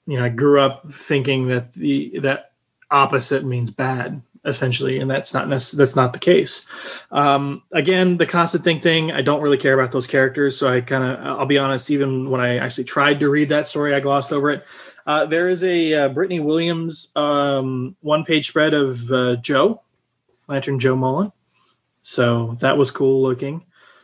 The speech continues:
Uh, I feel like they captured the design pretty well. Obviously, this is done in this particular artist's style, so, uh, if it's not a style that you particularly like, that's, that's okay, but I thought it was a really cool representation of Joe.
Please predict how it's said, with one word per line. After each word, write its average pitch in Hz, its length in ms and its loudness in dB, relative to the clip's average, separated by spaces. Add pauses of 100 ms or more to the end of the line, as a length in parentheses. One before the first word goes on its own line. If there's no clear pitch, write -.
(180)
Uh, 123 300 -2
I - 20 -10
feel 160 160 2
like 147 140 2
they 139 100 2
captured 135 400 0
the 135 80 4
design 127 400 0
pretty 131 220 0
well. 135 220 4
Obviously, 131 280 0
this 123 180 0
is 127 100 -2
done 127 120 2
in 127 60 -2
this 120 140 -6
particular 127 460 -2
artist's 123 460 -4
style, 135 540 2
so, 120 440 2 (560)
uh, 127 260 0
if 131 160 -2
it's 120 160 0
not 135 120 4
a 120 60 0
style 123 240 -2
that 123 80 -2
you 139 180 0
particularly 175 640 0
like, 196 80 -4
that's, - 420 -4
that's - 640 -2
okay, 160 420 2
but 143 260 0
I 139 160 2
thought 160 180 0
it 147 40 0
was 139 120 0
a 131 60 -2
really 135 260 0
cool 131 360 0
representation 123 760 -4
of 117 60 -6
Joe. 165 360 -6